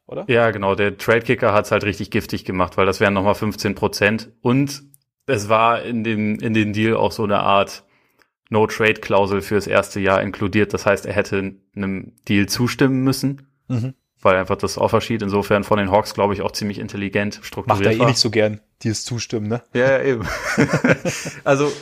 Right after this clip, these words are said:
Speaker 2: g-, ganz kurz, ich möchte irgendwann, also man hört ja jetzt immer schon so Gemunkel, ich möchte irgendwann eine ganz ausführliche Geschichte dazu haben, was genau passiert ist mit dieser Sign-and-Trade-Geschichte
Speaker 1: Ja.
Speaker 2: von Bogdanovic zu den Bucks. Weil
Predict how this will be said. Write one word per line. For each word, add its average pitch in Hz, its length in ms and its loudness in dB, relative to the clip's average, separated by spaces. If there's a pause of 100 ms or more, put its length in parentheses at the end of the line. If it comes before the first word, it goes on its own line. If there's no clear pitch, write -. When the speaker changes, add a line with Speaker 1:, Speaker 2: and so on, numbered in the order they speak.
(200)
Speaker 2:
g-, - 160 -8
ganz 120 220 2
kurz, 113 220 2
ich - 140 -6
möchte 131 240 2
irgendwann, 131 600 0
also 107 120 -6
man 107 140 2
hört 127 160 2
ja 120 60 4
jetzt 104 140 4
immer 113 140 0
schon 107 140 -6
so 101 100 -4
Gemunkel, 113 400 -2
ich 98 100 -12
möchte 120 220 -2
irgendwann 117 680 0 (720)
eine 107 180 2
ganz 131 260 2
ausführliche 120 560 0
Geschichte 117 340 -4
dazu 110 280 2
haben, 104 200 2
was 120 340 2
genau 107 320 2
passiert 107 360 -4
ist 101 100 -6
mit 104 140 -8
dieser 101 260 -4
Sign-and-Trade-Geschichte 101 880 -4
Speaker 1:
Ja. 123 80 0
Speaker 2:
von 98 120 -6
Bogdanovic 101 500 -2
zu 113 140 -10
den 107 140 -10
Bucks. - 340 -8
Weil 104 240 2